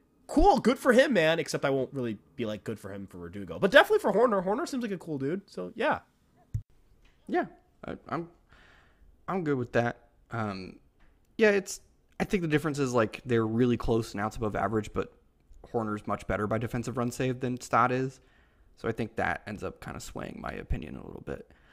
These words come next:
Speaker 2: Um, third base in the National League. This is probably the easiest of the awards outside of maybe right field. Uh, Ke'Bryan Hayes of the Pittsburgh Pirates was nominated. Ryan McMahon of the Colorado Rockies was nominated. And Austin Riley of the,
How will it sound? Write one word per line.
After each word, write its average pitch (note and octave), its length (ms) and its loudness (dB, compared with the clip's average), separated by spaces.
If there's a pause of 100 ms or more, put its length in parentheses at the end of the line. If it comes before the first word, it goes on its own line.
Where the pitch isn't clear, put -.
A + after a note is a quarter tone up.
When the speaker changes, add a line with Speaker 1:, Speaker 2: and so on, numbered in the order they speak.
(280)
Speaker 2:
Um, A2 380 -2
third C#4 320 4
base B2 460 2 (400)
in C#3 80 2
the C3+ 60 2
National A#2 400 0
League. A2 300 -2
This B3 160 6
is C#4 100 -4
probably C#3+ 800 4
the B2 220 0
easiest A#2+ 600 -2 (360)
of A2 300 0 (140)
the A#2+ 120 -2
awards G2+ 380 0
outside G2+ 260 -2
of G2 60 0
maybe G2+ 240 -2
right F#2+ 220 -2
field. - 420 -6
Uh, F#2 180 -2
Ke'Bryan A3+ 340 6
Hayes G#3 400 2
of - 200 -8
the - 60 -20
Pittsburgh D3+ 400 4
Pirates D3+ 480 4 (260)
was B2+ 140 -6
nominated. A#2+ 460 2
Ryan B2 300 6
McMahon A#2 360 -2
of A2+ 60 -2
the - 60 -8
Colorado A2 400 2
Rockies A2+ 340 2
was - 140 -10
nominated. G#2+ 340 0 (380)
And - 80 -4
Austin A#2+ 300 -2
Riley E3 460 0 (400)
of G2+ 360 0
the, G2+ 360 -2